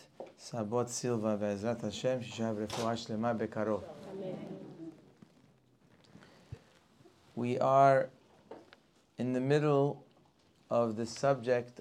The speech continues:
Speaker 1: of changing our character, our midot. We've been speaking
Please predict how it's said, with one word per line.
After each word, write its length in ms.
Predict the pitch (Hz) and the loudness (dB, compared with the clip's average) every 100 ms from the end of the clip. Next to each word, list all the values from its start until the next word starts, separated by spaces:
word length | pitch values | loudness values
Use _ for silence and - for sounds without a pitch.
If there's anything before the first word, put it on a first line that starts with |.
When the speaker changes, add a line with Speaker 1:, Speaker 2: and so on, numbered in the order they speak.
| - | -8
Speaker 1:
of 200 | 113 - | -8 -8
changing 840 | - 131 139 120 127 123 123 123 123 - - | -4 -2 0 -2 -2 -2 -4 -8 -12 -12 -2
our 480 | 117 117 117 117 - | 0 2 2 0 -6
character, 760 | - 123 123 120 113 - 110 123 127 - - - _ _ _ _ - | -8 -2 0 0 -4 -4 -2 -2 -8 -18 -20 -20 _ _ _ _ -6
our 200 | 107 107 | -2 -2
midot. 440 | 104 104 98 120 107 - - - - _ _ - - _ - - _ _ _ - _ _ _ - - | -2 -2 0 0 -2 -10 -20 -20 -20 _ _ -20 -20 _ -20 -20 _ _ _ -20 _ _ _ -20 -8
We've 240 | 120 117 | -4 -2
been 160 | 110 113 | 0 0
speaking 720 | 110 - 151 139 139 139 156 | -2 -2 -2 2 2 2 0